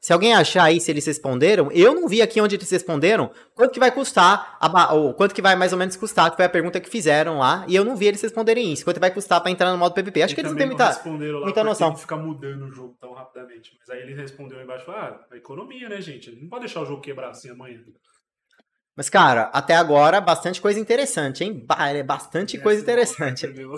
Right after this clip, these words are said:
Speaker 1: Desce. <laughs>
Speaker 2: Pessoal, dá like aí na live, por favor, ajuda a gente. Não mendiga o dedo, não. Não vai cair seu dedo se você de-, deixar o like. Setecentas pessoas?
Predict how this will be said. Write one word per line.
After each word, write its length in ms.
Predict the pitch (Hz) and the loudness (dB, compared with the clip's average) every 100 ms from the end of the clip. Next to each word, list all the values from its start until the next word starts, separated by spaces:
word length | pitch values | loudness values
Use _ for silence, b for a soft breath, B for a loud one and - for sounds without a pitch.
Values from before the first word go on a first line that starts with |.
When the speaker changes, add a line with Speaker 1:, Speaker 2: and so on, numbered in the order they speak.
| 143 | 2
Speaker 1:
Desce. 300 | 175 - - | 4 4 -2
<laughs> 720 | - 135 - 160 - 143 180 | -6 -2 2 0 2 0 0
Speaker 2:
Pessoal, 580 | 247 - 277 277 254 208 | -2 0 4 6 8 6
dá 140 | 262 | 8
like 380 | 262 262 254 247 | 10 10 8 6
aí 120 | 240 | 4
na 120 | 240 | 6
live, 480 | 233 233 240 202 175 | 8 8 8 4 0
por 200 | 226 254 | 0 0
favor, 640 | 262 247 196 214 233 220 | 2 2 6 8 8 8
ajuda 300 | 175 170 233 | 6 4 4
a 60 | 240 | 4
gente. 600 | 185 240 226 160 - - _ _ _ _ _ _ - | 4 2 2 0 -4 -12 _ _ _ _ _ _ -16
Não 80 | 185 | -10
mendiga 420 | 214 208 254 262 | -8 -8 -8 -6
o 80 | 262 | -2
dedo, 280 | 247 247 | 0 2
não. 220 | 233 226 214 | 2 0 0
Não 80 | |
vai 160 | 185 214 | 0 -2
cair 180 | 226 226 | -2 -2
seu 180 | 233 208 | 0 0
dedo 140 | 208 | 0
se 80 | - | -2
você 100 | 202 | -6
de-, 240 | 180 180 | -4 -6
deixar 280 | 156 160 180 | -6 -6 -4
o 20 | 175 | -2
like. 300 | 151 123 - | -2 -4 -8
Setecentas 540 | 185 180 220 240 226 | -10 -6 -6 -6 -8
pessoas? 520 | 190 - 220 233 160 | -8 -6 -4 -4 -6